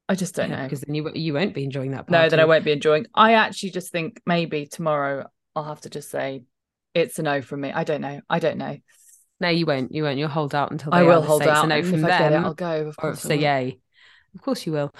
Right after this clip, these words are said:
Speaker 2: I've actually been talking of said party. I've been, I've got the host on the line, that the sort of the boyfriend of the, of the birthday boy, asking all manner of questions of when he should serve up X, when he should give the gift.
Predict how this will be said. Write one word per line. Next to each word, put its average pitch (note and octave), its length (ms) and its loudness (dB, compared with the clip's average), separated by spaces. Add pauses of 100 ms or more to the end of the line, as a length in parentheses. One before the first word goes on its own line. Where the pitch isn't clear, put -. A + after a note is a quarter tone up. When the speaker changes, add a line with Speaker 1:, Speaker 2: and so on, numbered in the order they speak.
(140)
Speaker 2:
I've F#3+ 140 0
actually - 280 -2
been D#3 220 -2
talking F#3+ 320 -6
of D3 80 -6
said - 200 -8
party. D3+ 280 -4
I've D3 140 -6
been, D3+ 100 -4
I've D#3 280 -6
got D3 100 -4
the - 80 -12
host D#3 340 -4
on D3+ 120 -4
the C#3+ 80 -4
line, C#3 220 -4
that C#3+ 160 -4
the D3+ 100 -6
sort - 260 -12
of C#3+ 60 -16
the D#3 100 -6
boyfriend D#3 520 -4
of - 240 -8
the, D3 440 -2
of D3 240 -8
the C#3+ 380 -2
birthday D#3 440 0
boy, C3+ 460 -6 (380)
asking D#3+ 340 -4 (100)
all E3+ 200 0
manner D#3 220 0
of D3 120 -8
questions C#3+ 640 -8
of D3 300 -6
when D#3 340 -6
he D#3+ 100 -6
should E3 220 -6
serve D3 340 -6
up C3+ 320 -8
X, - 460 -8 (320)
when D#3+ 200 0
he E3+ 140 -4
should D3 260 -8
give C#3+ 320 -6 (260)
the D#3 100 -4
gift. - 580 -10